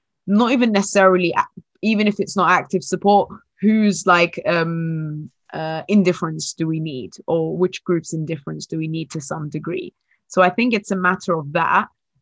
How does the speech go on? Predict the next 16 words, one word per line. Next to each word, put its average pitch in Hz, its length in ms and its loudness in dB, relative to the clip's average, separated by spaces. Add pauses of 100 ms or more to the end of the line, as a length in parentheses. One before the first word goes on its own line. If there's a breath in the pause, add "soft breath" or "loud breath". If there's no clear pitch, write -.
(120)
Um, 175 580 2
but 180 180 -2
even 269 320 0
when 214 200 2
that 240 200 6
was 185 200 -2
happening, 165 440 -2
it's 170 200 -4
not 202 180 0
that 175 180 -2
the, 170 380 -4 (140)
the 165 580 -4
Kurdish 170 320 -4
people 170 360 -6
were 160 140 -4
having, 165 440 -4